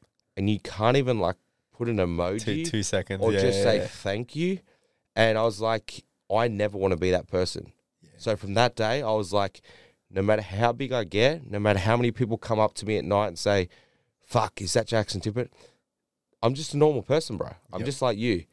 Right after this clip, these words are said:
Speaker 1: Yeah, I've got a following. Yeah, you know, demographics and insights. Like, I, I physically, I want that to be as big as possible
Speaker 2: Sure.
Speaker 1: based off business and money. But at the end of the day, if you come up to me, that doesn't define who I am.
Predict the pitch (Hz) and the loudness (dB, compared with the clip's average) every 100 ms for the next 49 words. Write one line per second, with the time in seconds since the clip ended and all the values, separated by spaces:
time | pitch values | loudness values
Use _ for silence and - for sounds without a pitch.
0 | _ 104 135 160 131 143 127 - 104 101 | _ 2 4 4 0 -4 -4 0 0 2
1 | 117 156 - - - _ 87 95 117 127 | -4 -6 -12 -20 -20 _ -6 4 4 4
2 | 123 - _ _ _ _ _ 90 110 101 | 0 -8 _ _ _ _ _ -8 0 0
3 | 90 113 110 92 104 101 104 - 101 - | 4 4 4 4 4 4 -6 -8 -8 -2
4 | 98 - 101 101 - 95 87 101 107 110 | -2 2 2 2 -2 -4 2 2 2 0
5 | - 101 98 _ _ 117 113 117 117 110 | 0 0 0 _ _ -4 -2 -2 0 0
6 | 95 _ - 104 92 107 95 104 - 87 | -2 _ 0 0 2 -2 0 -2 -2 -6
7 | 95 87 73 98 90 80 90 98 131 151 | -2 -2 -2 -2 -2 -4 -2 -2 -2 -4
8 | 196 95 92 _ - 104 95 - 98 - | -2 -6 -8 _ -4 -2 0 2 2 2
9 | - 107 107 104 92 87 87 104 87 110 | 0 2 2 2 0 0 4 4 4 -2
10 | - _ _ _ _ - 110 107 110 143 | -4 _ _ _ _ 2 2 2 -2 0
11 | 120 101 113 95 - 113 - 110 110 - | 0 4 6 6 2 -6 -2 2 2 2
12 | 92 87 90 117 _ _ _ _ _ _ | -6 -4 -4 -8 _ _ _ _ _ _
13 | - 101 107 - 107 110 92 101 98 87 | -2 -2 0 -2 0 0 0 2 2 2
14 | 87 80 92 92 - | 0 2 2 2 -2